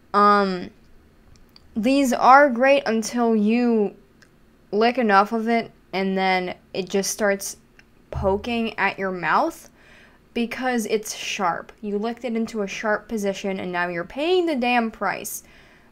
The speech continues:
Um, putting that in A tier. 'Cause, yeah, points deducted for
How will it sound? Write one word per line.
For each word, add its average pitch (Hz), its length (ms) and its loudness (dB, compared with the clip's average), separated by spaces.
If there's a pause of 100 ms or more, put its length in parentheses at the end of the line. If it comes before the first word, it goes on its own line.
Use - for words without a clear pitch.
(440)
Um, 208 720 2 (2500)
putting 262 300 -2
that 226 380 2
in 185 380 -6 (140)
A 180 240 -2
tier. - 460 -14 (2250)
'Cause, 202 520 -6
yeah, 208 280 -2
points 262 420 -8
deducted 233 400 -8
for 202 400 -6